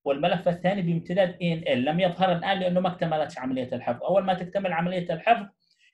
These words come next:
يظهر الملف الاخر هنا، بيكون موجود تحته او بيظهر هنا شويه وبيظهر ال-، الملف الاخر. آه، هذا هو بدا يظهر هذا الملف الاخر،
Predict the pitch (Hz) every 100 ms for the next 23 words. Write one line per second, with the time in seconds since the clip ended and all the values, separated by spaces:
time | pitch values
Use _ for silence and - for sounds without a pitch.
0 | _ 156 160 165 180 160 175 175 160 147
1 | 165 165 180 156 160 147 135 143 135 151
2 | 143 - - 180 151 143 - - 131 127
3 | 143 123 107 _ _ _ _ _ _ _
4 | - - 120 123 135 160 135 123 120 117
5 | 110 - 123 113 113 110 107 - _ _
6 | _ _ _ _ _ _ _ _ _ _
7 | _ 120 113 123 131 - 117 - 117 -
8 | - - _ _ _ _ _ _ _ _
9 | _ - 113 110 127 127 180 175 - -
10 | _ _ _ _ _ _ _ _ _ _
11 | _ _ _ 127 123 117 113 123 151 139
12 | 117 117 - 120 127 123 185 -